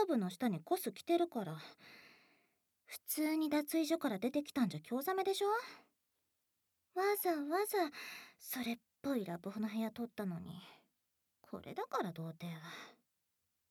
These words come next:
くどいようだけど、こういうコス、本当なら私は絶対しないんだからね。こないだは、最後、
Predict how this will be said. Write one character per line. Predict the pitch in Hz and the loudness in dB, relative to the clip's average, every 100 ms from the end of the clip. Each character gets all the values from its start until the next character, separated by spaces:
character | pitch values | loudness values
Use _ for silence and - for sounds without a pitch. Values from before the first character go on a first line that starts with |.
| _ _ _ - - - _ _ _ _ _ _ _ - | _ _ _ -16 -16 -16 _ _ _ _ _ _ _ 0
く | 359 | 4
ど | 359 392 | 8 8
い | 330 | 8
よ | 240 | 4
う | 202 | 0
だ | |
け | 175 160 | -6 -6
ど、 | 190 196 - - _ _ _ _ _ _ _ - | -4 -4 -8 -16 _ _ _ _ _ _ _ -8
こ | 196 185 | -4 -2
う | 226 | 0
い | 247 | -2
う | 247 | -4
コ | 262 | -6
ス、 | 247 190 - - _ _ _ _ _ _ | -8 -10 -12 -16 _ _ _ _ _ _
本 | 339 339 | 4 4
当 | 330 330 | 4 4
な | 320 311 | 4 4
ら | 190 | 2
私 | 170 254 - 294 | 0 -2 2 4
は | 277 - - - - | 4 0 -8 -12 6
絶 | 381 480 _ _ _ _ _ _ _ | 10 10 _ _ _ _ _ _ _
対 | - 508 466 | 6 8 8
し | - 440 | 6 6
な | 427 | 8
い | 427 | 8
ん | |
だ | 330 | 6
か | 233 | 4
ら | 175 | 2
ね。 | 202 302 349 - - _ _ _ _ _ _ _ _ _ _ _ _ _ _ _ | 4 6 6 2 -14 _ _ _ _ _ _ _ _ _ _ _ _ _ _ _
こ | - - 233 202 | -20 -20 -12 -6
な | 247 392 | -2 0
い | 480 494 320 | 2 2 4
だ | |
は、 | 240 - - - - - _ _ _ _ - | 2 0 -10 -12 -14 -20 _ _ _ _ -12
最 | - - 359 349 | -8 2 2 4
後、 | 214 | 0